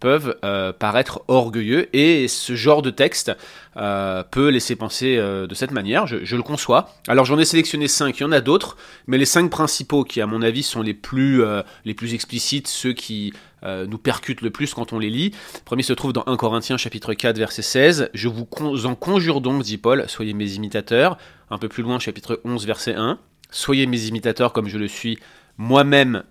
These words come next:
de Christ. » Philippiens trois sept, trois dix-sept, pardon. « Soyez tous mes imitateurs, frères, et portez le regard sur ceux qui marchent selon le modèle que vous, euh, avez vu en nous. »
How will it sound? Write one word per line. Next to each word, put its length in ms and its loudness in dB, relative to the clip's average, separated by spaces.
de 100 -10
Christ. » 420 -6
Philippiens 380 -6
trois 220 0
sept, 340 2
trois 200 4
dix-sept, 340 2
pardon. « 300 0
Soyez 240 2
tous 160 -2
mes 220 0
imitateurs, 520 2
frères, 420 2
et 120 4
portez 380 2
le 80 4
regard 320 2
sur 160 -4
ceux 140 -2
qui 160 -8
marchent 420 0
selon 340 2
le 60 2
modèle 480 4
que 280 4
vous, 400 -2
euh, 160 0
avez 200 -2
vu 160 -2
en 140 -2
nous. » 240 -2